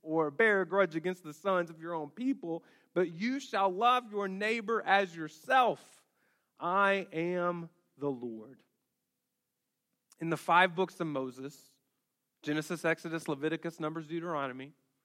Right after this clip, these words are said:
there are over six hundred commands. Six hundred laws that Israel was supposed to follow. Ten, obviously,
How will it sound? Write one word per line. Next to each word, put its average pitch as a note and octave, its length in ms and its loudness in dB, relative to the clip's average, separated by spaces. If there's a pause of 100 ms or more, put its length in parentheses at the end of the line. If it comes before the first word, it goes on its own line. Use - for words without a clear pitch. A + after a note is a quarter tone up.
(720)
there D#3+ 180 4
are D#3+ 220 6
over D3+ 260 0
six - 460 -2
hundred F#3+ 640 -2
commands. D3 640 -4 (1040)
Six A3 200 -2
hundred G3+ 500 2
laws F3+ 520 4
that D#3 200 0 (200)
Israel F#3 480 2
was E3 140 -2
supposed F3 340 -6
to C#3+ 40 -16
follow. C#3 540 2
Ten, G3+ 400 2
obviously, G3 760 2